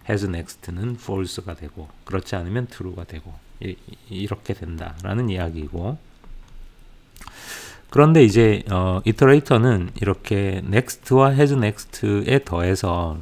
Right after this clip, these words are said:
remove 메서드를 제공한다고 얘기를 했습니다. 그런데 이제 이렇게 되면 오히려 이 remove 메서드가 이제 약간 애매해지는 점이 있습니다.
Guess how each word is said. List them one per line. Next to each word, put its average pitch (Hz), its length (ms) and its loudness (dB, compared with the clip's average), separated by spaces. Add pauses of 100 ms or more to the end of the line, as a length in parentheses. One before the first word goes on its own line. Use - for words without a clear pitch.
remove 123 600 2
메서드를 95 840 -4
제공한다고 87 920 -8
얘기를 85 340 -10
했습니다. 87 600 -12 (1000)
그런데 156 320 2
이제 120 400 2 (160)
이렇게 170 240 0
되면 117 480 0 (480)
오히려 135 320 4
이 120 240 2
remove 135 540 0
메서드가 107 540 -4
이제 120 160 -8
약간 113 320 -8
애매해지는 113 760 -4
점이 92 240 -6
있습니다. 80 520 -12